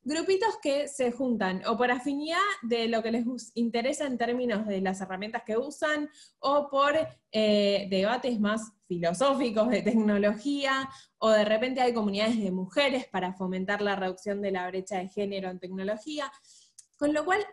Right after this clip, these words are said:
hay de todo, y no había un lugar para ir a buscarlas y encontrarlas a todas. Entonces, en Acámica creamos este mapa de comunidades, que ahí Sara les, les compartió el link,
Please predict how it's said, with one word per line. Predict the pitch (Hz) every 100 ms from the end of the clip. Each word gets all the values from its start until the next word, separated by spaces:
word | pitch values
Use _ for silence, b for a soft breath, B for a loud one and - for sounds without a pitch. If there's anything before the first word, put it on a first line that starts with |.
| -
hay | 427 440
de | 370 240
todo, | - 254 208 262 370 b b -
y | 311
no | 440 466
había | 349 233 185 - - _ _ _
un | - 294 294
lugar | 262 233 240 262
para | 226 208 196
ir | 196 208
a | 202
buscarlas | 185 190 - 208 208 214 220
y |
encontrarlas | 190 190 190 190 190 196 190
a | 170
todas. | 175 170 -
Entonces, | - 254 320 320 381 370 - _ _ -
en | 240
Acámica | 262 294 277 214 196
creamos | 208 240 220 196 -
este | 220 247
mapa | 233 254 254
de | 269
comunidades, | 285 285 330 359 330 277
que | -
ahí | 196 220
Sara | 226 220 226
les, | 202 185 185 -
les | 196 190
compartió | - 185 180 196 220
el | 254
link, | 311 320 349